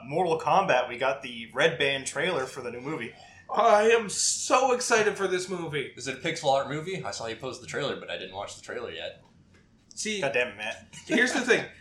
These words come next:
Speaker 2: There's no way it's gonna be nearly as campy as the old Mortal Kombat movies, and I'm very disappointed about that fact, 'cause the old Mortal Kombat movies were fantastic in all the right ways.
Speaker 1: Well, to be fair, I,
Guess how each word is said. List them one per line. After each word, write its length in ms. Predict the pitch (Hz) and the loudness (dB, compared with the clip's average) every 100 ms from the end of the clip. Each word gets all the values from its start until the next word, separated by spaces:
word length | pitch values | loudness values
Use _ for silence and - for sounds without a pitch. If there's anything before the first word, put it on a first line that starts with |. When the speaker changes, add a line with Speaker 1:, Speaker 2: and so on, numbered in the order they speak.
| - _ _ _ _ | -20 _ _ _ _
Speaker 2:
There's 240 | 208 220 | 4 4
no 260 | 196 196 202 | 4 2 4
way 80 | 226 | 2
it's 100 | 220 | 0
gonna 100 | 226 | -4
be 160 | 220 | -6
nearly 460 | 180 180 170 185 190 | -4 -4 0 2 2
as 100 | 170 | 0
campy 460 | - 170 170 196 190 | -2 -4 -2 0 2
as 240 | 160 170 | 2 0
the 140 | 160 147 | -2 -2
old 260 | 160 147 | -2 -2
Mortal 260 | 147 156 156 | -2 -2 -2
Kombat 380 | 160 151 185 190 | -2 0 2 2
movies, 340 | 214 240 240 | 0 -2 -2
and 220 | - 185 | 4 4
I'm 220 | 180 180 156 | 4 0 -4
very 400 | 147 185 190 208 | 4 6 6 4
disappointed 640 | 185 185 185 190 175 185 | 2 2 2 4 2 2
about 160 | 208 202 | 0 0
that 160 | 208 | 2
fact, 240 | 220 226 - | 2 0 -2
'cause 160 | 214 | -2
the 80 | 180 | 2
old 140 | 208 | 2
Mortal 200 | 254 208 | 4 4
Kombat 340 | 202 208 196 190 | 6 4 4 4
movies 300 | 185 180 180 - - _ _ | 2 0 -6 -10 -20 _ _
were 160 | 180 185 | 2 4
fantastic 880 | 220 185 185 - 170 190 - 220 220 | 6 6 6 2 0 0 0 -2 -2
in 120 | 156 | -2
all 320 | 139 156 175 | 0 2 2
the 100 | 165 | -2
right 300 | 151 151 151 | 0 0 4
ways. 140 | 151 | 6
Speaker 1:
Well, 100 | 165 | 6
to 80 | 190 | 6
be 100 | 208 | 2
fair, 260 | 220 165 - - 139 | 4 4 4 -2 4
I, 400 | 165 202 147 | 8 8 4